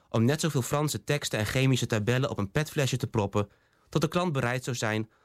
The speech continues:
om het duizendvoudige te betalen voor het leidingwater dat ze, leidingwater dat ze erin stopten.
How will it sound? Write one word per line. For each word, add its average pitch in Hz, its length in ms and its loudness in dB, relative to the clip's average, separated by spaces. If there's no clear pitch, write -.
om 120 100 -2
het 113 140 2
duizendvoudige 127 760 0
te - 80 -6
betalen 113 420 -2
voor 107 120 -6
het 95 100 -4
leidingwater 107 640 -2
dat 110 100 -8
ze, - 180 -8
leidingwater 110 640 0
dat 104 120 -4
ze - 80 -4
erin 120 200 2
stopten. 90 400 -2